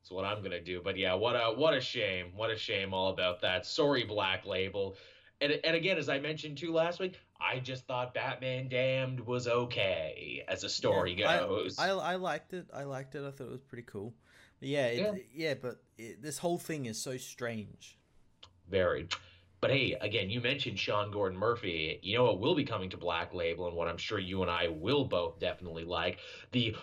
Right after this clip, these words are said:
Speaker 1: long-awaited sequel to Batman
Speaker 2: Mm.
Speaker 1: White Knight. It's called Batman Curse of the White Knight.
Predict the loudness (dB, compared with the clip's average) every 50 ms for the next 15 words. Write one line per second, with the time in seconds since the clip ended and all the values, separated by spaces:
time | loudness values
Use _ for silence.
0 | -8 -2 2 4 4 6 6 6 4 4 6 6 6 6 6 4 2 2 0 -2
1 | 0 0 0 2 2 2 2 2 2 2 -2 -2 -2 0 0 0 0 0 -2 -2
2 | -2 -2 -2 -2 -2 -2 0 0 -2 -2 -4 -4 -4 -4 -4 -6 -8 -10 -8 -4
3 | -4 -4 -4 -4 -2 -2 0 0 0 -2 -2 -2 -2 -2 -2 -4 -8 -10 -10 -8
4 | -6 -4 -4 -4 -6 -6 -6 -8 -6 -6 -6 -6 -4 -4 -4 -4 -4 -6 -6 -10
5 | -10 -10 -10 -12 -14 -14 -14 -14